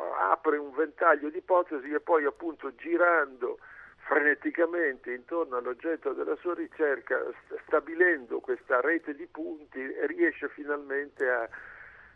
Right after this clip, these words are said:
a ricostruire una figura, a ricostruire una mappa che poi è quello che gli interessa. Io credo che lui, ecco,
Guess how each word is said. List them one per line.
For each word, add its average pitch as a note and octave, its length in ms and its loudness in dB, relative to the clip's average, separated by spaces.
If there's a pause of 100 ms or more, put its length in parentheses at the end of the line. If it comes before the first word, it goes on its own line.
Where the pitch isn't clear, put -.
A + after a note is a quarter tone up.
a A#2+ 100 -4
ricostruire D3 720 0
una C#3 200 2
figura, D#3+ 500 2
a C3+ 40 4
ricostruire C#3+ 540 -2
una D#3 180 -2
mappa D#3 360 0
che - 140 -8
poi C#3+ 300 4
è B2 60 2
quello B2 280 0
che A2+ 200 -2
gli G#2 120 -14
interessa. G2+ 680 -2
Io C3 140 -4
credo C3+ 260 -2
che A#2+ 80 -2
lui, C3 260 -4
ecco, A#2+ 360 0